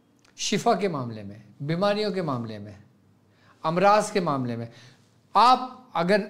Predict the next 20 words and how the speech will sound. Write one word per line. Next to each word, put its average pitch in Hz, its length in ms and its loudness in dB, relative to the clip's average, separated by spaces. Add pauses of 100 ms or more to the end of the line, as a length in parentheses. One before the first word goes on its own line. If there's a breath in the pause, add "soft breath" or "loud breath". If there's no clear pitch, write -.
(180)
हकीम 165 440 0
हैं, 117 160 -4 (400)
आप 220 440 4
अगर 190 260 0 (180)
तबीब 175 340 2
हैं, 139 300 -4 (320 loud breath)
आप 220 460 2
अगर 175 240 2 (140)
डॉक्टर 156 440 2
हैं, 143 280 -4
आप 208 340 2
अगर 185 220 0 (120)
डेंटिस्ट 180 540 0
हैं, 127 320 -6
आप 214 400 2 (180)
कोई 294 200 2
भी 285 160 2
डॉक्टर 190 360 2
लगते 190 220 -4
हैं 208 120 -4